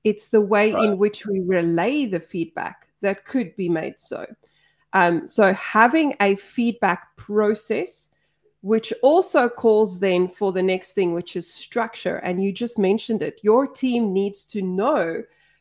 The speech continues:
Speaker 1: where do I go slow? So if we go back to my road analogy,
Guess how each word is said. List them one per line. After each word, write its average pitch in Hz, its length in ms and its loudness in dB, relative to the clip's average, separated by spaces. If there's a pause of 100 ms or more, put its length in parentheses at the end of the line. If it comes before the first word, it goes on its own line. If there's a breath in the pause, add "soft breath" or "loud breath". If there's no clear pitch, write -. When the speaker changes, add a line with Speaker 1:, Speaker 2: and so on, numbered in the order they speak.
(240)
Speaker 1:
where 240 680 0 (220)
do 214 200 0
I 175 640 0
go 185 220 0
slow? 190 680 -4
So - 160 -6
if 180 120 -6
we 208 80 0
go 196 220 0
back 196 300 -2
to - 80 -8
my 185 180 0
road 185 300 2
analogy, 185 680 -2